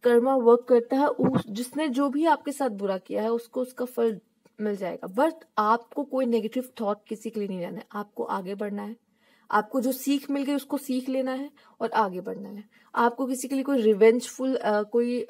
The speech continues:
feeling रखने की जरूरत नहीं है अपने अंदर, ठीक है? The Sun, आपका मैं बता दूं, भविष्य जो है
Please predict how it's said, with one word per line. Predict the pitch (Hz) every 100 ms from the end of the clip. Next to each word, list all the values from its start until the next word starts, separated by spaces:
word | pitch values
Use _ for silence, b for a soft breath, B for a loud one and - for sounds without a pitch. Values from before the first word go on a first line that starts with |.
| 202
feeling | - 240 233 240
रखने | 214 220
की | 220
जरूरत | 214 196 196 -
नहीं | 196
है | 185
अपने | 180 185
अंदर, | - - - _ _ _ _
ठीक | - 196
है? | 226 - _ _ _ _ _ _ _ b b b -
The | 196 -
Sun, | 190 - _ -
आपका | 202 196 - 233
मैं | 226 226
बता | 208 196 180
दूं, | 202 269 b b b b _ 190
भविष्य | 233 226 - - - 190
जो | 165
है | 196 208